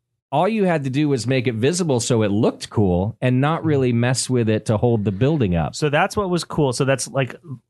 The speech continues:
Speaker 2: the term cornerstone comes from the fact that in the olden days when people build buildings,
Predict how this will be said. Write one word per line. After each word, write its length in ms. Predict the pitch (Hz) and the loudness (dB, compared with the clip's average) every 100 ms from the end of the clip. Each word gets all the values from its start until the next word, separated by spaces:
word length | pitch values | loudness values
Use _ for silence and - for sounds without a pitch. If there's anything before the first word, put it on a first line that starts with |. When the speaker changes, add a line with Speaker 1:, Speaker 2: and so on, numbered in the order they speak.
| _ | _
Speaker 2:
the 80 | 127 | -6
term 340 | - 185 190 | -2 0 0
cornerstone 1000 | 143 - 147 160 143 - 113 107 104 110 - | -2 -2 0 2 0 0 -2 0 0 -4 -6
comes 300 | - 120 113 | -4 -2 -2
from 460 | - 117 107 104 101 _ _ | -2 -2 0 -2 -6 _ _
the 80 | 110 | -6
fact 340 | - 110 107 | -2 -2 -2
that 160 | 113 104 - | -6 -6 -6
in 140 | 120 | -2
the 120 | 123 131 | 0 0
olden 280 | 180 151 120 | 2 0 0
days 200 | 117 117 | 0 0
when 60 | |
people 180 | 113 117 | 0 -2
build 300 | 104 113 110 | 0 0 0
buildings, 500 | 151 160 117 110 - | -2 0 0 -2 -6